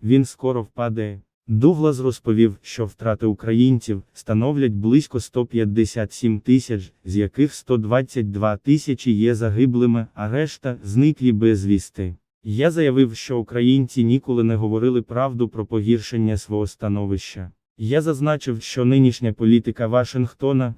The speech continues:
виходить з помилкової передумови, що росіяни слабкі і не в змозі воювати, проте це не так. Ситуацію не змінять поставки озброєння, оскільки у незалежній немає технічних можливостей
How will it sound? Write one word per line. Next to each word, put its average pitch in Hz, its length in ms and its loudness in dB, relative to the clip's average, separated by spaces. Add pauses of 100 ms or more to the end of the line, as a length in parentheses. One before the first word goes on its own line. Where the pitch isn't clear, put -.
виходить 131 560 2
з - 60 -16
помилкової 120 680 2
передумови, 120 880 0
що - 260 -6
росіяни 123 540 0
слабкі 123 640 -4 (120)
і 113 80 -2
не 117 120 2
в 107 60 -2
змозі 123 440 2
воювати, 120 680 2
проте 110 340 -4
це 123 200 -4
не 120 160 0
так. 101 500 -8 (460)
Ситуацію 135 760 2
не 120 160 4
змінять 135 580 0 (100)
поставки 117 540 -6
озброєння, 110 840 2
оскільки 131 560 -2
у 117 80 2
незалежній 113 640 0
немає 113 400 0
технічних 110 720 -2
можливостей 123 840 -2